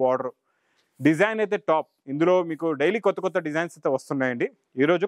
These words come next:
కొత్త కలర్ మ్యాచింగ్లో చూపిస్తా ఈ కొత్త మోడల్. ఇందులో వచ్చే కలర్ మ్యాచింగ్ అయితే సూపర్గా ఉంటుందండి. మోడల్ కూడా చాలా బాగుంటది, సేల్స్ కూడా చాలా బాగుందండి ఇలాంటి మోడల్. ప్యాకింగ్ కూడా చాలా బాగుందండి, పట్టు ప్యాకింగ్లోని, ఫోల్డింగ్లో ప్లస్ పౌచ్ ప్యాకింగ్లో. ప్రైస్ only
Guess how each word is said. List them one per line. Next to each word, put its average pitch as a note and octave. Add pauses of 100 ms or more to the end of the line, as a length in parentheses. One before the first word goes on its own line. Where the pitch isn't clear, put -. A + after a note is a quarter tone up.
కొత్త D3 (100)
కలర్ E3+
మ్యాచింగ్లో D#3+
చూపిస్తా B2+ (160)
ఈ - (140)
కొత్త B2 (100)
మోడల్. B2+ (540)
ఇందులో E3+
వచ్చే E3+
కలర్ D3+
మ్యాచింగ్ F3
అయితే F3+ (180)
సూపర్గా C#3
ఉంటుందండి. B2+ (520)
మోడల్ G3
కూడా G3+
చాలా D#3+ (100)
బాగుంటది, D3+ (120)
సేల్స్ D3+
కూడా D#3+
చాలా C#3 (100)
బాగుందండి C3+
ఇలాంటి B2
మోడల్. B2 (420)
ప్యాకింగ్ G#3+
కూడా A#3
చాలా G3 (100)
బాగుందండి, E3+ (120)
పట్టు D3
ప్యాకింగ్లోని, F3 (100)
ఫోల్డింగ్లో D3+
ప్లస్ D3+
పౌచ్ C3+
ప్యాకింగ్లో. D3 (100)
ప్రైస్ F3 (180)
only D#3+